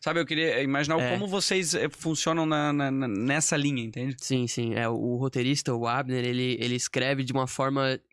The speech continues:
Speaker 2: que agora, né, atualmente, ele escreve de um jeito que eu quase não reviso. Ele já pegou, ele já entendeu como é que funciona. Tanto é que muitos vídeos dele tão indo bem, porque ele também faz vídeos, né?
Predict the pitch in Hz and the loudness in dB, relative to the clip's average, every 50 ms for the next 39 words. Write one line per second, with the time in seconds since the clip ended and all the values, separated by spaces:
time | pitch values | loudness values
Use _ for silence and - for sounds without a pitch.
0 | _ _ - 131 131 123 117 120 127 135 165 190 175 139 127 123 127 127 139 135 | _ _ -2 -2 -2 -2 0 0 2 2 4 4 2 2 2 0 0 0 0 0
1 | 127 - 131 127 127 123 131 131 - 147 147 139 - - 131 135 131 147 147 139 | 0 -2 -2 -2 0 0 -2 -2 -2 -2 -2 -2 0 0 0 0 2 0 0 2
2 | 135 143 139 - - 175 165 - - 151 143 151 156 160 170 175 175 175 175 165 | 2 -2 -2 -2 -2 -2 -2 -2 -2 -2 -2 0 0 -2 0 0 0 0 -2 0
3 | 147 165 180 160 143 143 127 123 113 113 117 131 - 117 117 123 127 131 127 - | 0 0 0 2 0 0 0 0 -2 -6 -8 -6 -4 -4 -2 0 0 -2 -2 -2
4 | 147 135 147 165 147 135 131 127 139 143 147 - 170 160 147 135 135 151 160 160 | -2 0 2 2 2 0 0 0 0 -2 0 0 0 0 2 2 2 2 0 0
5 | - 156 151 151 147 - - 160 147 - - - 131 123 117 120 - - - - | 0 -2 -2 -2 -2 -2 -4 -4 -2 -2 0 0 0 -2 -2 -6 -10 -16 -20 -20
6 | - - _ - 135 127 - 139 135 - 143 147 147 - 147 147 151 143 131 127 | -20 -16 _ -4 -4 0 0 -2 0 0 -2 -2 -2 -2 -4 -4 -2 -2 -2 0
7 | 143 151 147 139 - - _ 151 156 170 190 170 185 156 143 151 165 175 - - | 0 0 0 -2 -8 -6 _ 0 2 2 2 2 0 0 2 0 0 0 0 0
8 | 160 156 151 143 139 160 156 170 160 143 - 127 127 120 120 117 90 - 123 107 | 0 2 2 0 0 0 0 0 0 0 0 -2 -2 -2 -2 -4 -6 -6 -8 -8
9 | 104 123 | -8 -8